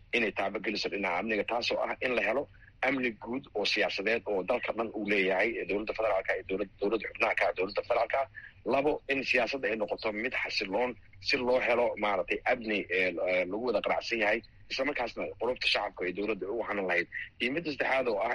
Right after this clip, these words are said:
in meel looga soo jeesto kooxaha, ee, maaragtay xag jirka ee Al-Shabaab, ee, si la-, sidii looga soo ciribtiri lahaa Soomaaliya, loogana xoreyn lahaa dalka oo dhan gudihiisa. Marka shaqo badan baa do-, dowladda maxaa madaxweyne Xasan u taalo. Laakiin taa,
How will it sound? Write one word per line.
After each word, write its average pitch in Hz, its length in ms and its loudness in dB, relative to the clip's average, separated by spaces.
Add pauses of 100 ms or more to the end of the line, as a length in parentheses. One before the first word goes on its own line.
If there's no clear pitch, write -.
in 123 100 0 (160)
meel 127 220 2
looga 120 220 0
soo 110 180 -2
jeesto 98 340 -4 (100)
kooxaha, 107 600 -4
ee, 95 100 2
maaragtay 95 360 -2
xag 101 140 -6
jirka 110 300 -2
ee - 120 2
Al-Shabaab, 113 440 2 (420)
ee, 127 140 4
si 143 160 2
la-, 139 200 0
sidii 131 220 0
looga 110 240 0
soo 107 140 -2
ciribtiri 104 380 -4
lahaa 98 140 -2
Soomaaliya, 107 400 0
loogana 107 340 -2
xoreyn 104 240 -2
lahaa 92 180 -4
dalka 92 240 -4
oo 98 100 0
dhan 95 180 -4
gudihiisa. 95 320 -4
Marka - 200 -4 (340)
shaqo 180 240 0
badan 147 280 -2
baa 110 140 -2
do-, 98 180 -6
dowladda 107 340 -8 (140)
maxaa 95 500 -4
madaxweyne 110 320 -4
Xasan - 260 -8
u - 100 -8
taalo. 104 300 -4 (380)
Laakiin - 200 -4
taa, 151 120 0